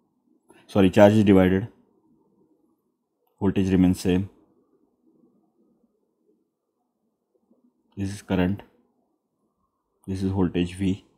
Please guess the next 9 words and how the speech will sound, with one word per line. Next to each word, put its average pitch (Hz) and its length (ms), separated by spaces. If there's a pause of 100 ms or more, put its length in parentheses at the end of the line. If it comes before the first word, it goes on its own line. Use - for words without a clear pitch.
(1120)
So 110 400 (2500)
this 98 160
is 98 60
I 87 200
one, 90 240 (720)
this 92 120
is 95 40
I 82 180
two. 92 220